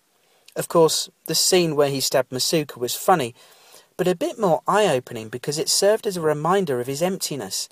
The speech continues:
I think we, as an audience, have fooled ourselves into believing that Masuka and Batista are close to Dexter since earlier in the show, and forgotten how little they actually matter to him in the grand scheme of things.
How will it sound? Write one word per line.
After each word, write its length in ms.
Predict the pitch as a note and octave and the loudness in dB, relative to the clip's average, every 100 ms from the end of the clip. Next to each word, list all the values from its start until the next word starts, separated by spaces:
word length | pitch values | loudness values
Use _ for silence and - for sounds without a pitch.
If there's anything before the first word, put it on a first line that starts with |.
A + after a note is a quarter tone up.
| - - - - | -16 -20 -20 -4
I 60 | G#3+ | -4
think 340 | - C#4+ D#3 | -2 -4 0
we, 340 | E3+ G#3+ F#3 - | 2 2 2 -4
as 100 | D#3 | -4
an 120 | D#3 D#3 | -4 0
audience, 580 | G3 F#3 B2+ G#2+ - | 0 0 -2 -4 -8
have 100 | - | -8
fooled 380 | - - G3 A#3+ | -10 -6 -4 0
ourselves 480 | D3 A#2+ - A2+ A2+ | 0 0 0 0 -2
into 200 | A#2+ B2+ | -8 -6
believing 480 | C3 C3+ D#3+ C#3+ B2+ | -4 -2 -4 -4 -8
that 120 | - | -8
Masuka 500 | C3 - F#3 F#3+ - | -6 -2 0 -2 -4
and 100 | C#3 | -6
Batista 520 | B2+ - G3 F#3+ - G#2+ | -6 -4 -4 -4 -6 -8
are 60 | |
close 340 | - F3 G3+ - | -2 2 2 0
to 100 | C3 | -4
Dexter 420 | G#2+ - - F#2 _ - _ | -4 -6 -10 -12 _ -20 _
since 400 | - D#3+ C3 - - | -6 -4 -4 -4 4
earlier 280 | D3+ C#3 B2 | 4 4 0
in 120 | A#2 | -4
the 60 | |
show, 420 | A2 - C#3 G#2+ B2 - - - - | -4 0 0 0 -4 -18 -20 -20 -4
and 340 | E3 E3 E3 - - | 2 2 0 -6 -10
forgotten 500 | - E3 A3 - C3 | -6 4 4 4 -4
how 220 | C3+ C3+ | 0 0
little 420 | C#3 A3 - C#3+ | 2 0 0 -4
they 180 | A#2+ C#3+ | -4 -4
actually 400 | D3+ - - B2 | -6 -8 -6 -6
matter 360 | C3+ F#3 F#3 D3 | -2 -2 -2 -6
to 180 | - A2 | -4 -4
him 100 | A#2 | -6
in 100 | A#2+ | -8
the 80 | |
grand 260 | C3 A2+ A2 | -4 -4 -4
scheme 300 | - D#3+ E3 | -8 -6 -8
of 80 | D3+ | -10
things. 460 | - G#2 - - | -12 -12 -10 -12